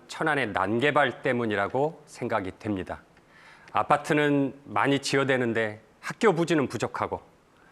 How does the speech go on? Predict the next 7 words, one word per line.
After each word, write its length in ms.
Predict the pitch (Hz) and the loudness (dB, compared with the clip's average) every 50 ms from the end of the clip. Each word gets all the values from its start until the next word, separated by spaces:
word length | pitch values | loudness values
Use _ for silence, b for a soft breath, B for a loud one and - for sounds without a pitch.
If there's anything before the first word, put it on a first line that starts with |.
| b b b b b - - | b b b b b -4 -2
공장도 380 | 127 135 151 160 160 160 156 | 0 2 2 4 4 4 2
많아지고, 580 | 139 104 113 127 131 120 - 120 87 98 - - - _ _ _ _ - | 4 4 4 2 2 0 0 -2 -4 -6 -6 -8 -14 _ _ _ _ -6
그런데 240 | - - 139 135 131 | -4 -2 0 0 -2
정원은 400 | - - 135 147 175 180 175 135 | -2 -2 -2 0 2 2 0 0
부족하고, 520 | - - 123 104 - - 104 87 85 - - B B B B B B B B B B B | -2 -6 -10 -10 -8 -8 -6 -6 -6 -10 -12 B B B B B B B B B B B
이런 320 | - 123 131 165 170 170 165 | -2 0 2 2 4 4 4
문제들이죠. 1000 | 160 156 143 120 127 123 123 - - - - 120 120 113 - 107 90 - - 101 | 2 2 2 2 2 0 0 -4 -6 -6 -4 -4 -4 -4 -6 -10 -10 -10 -12 -14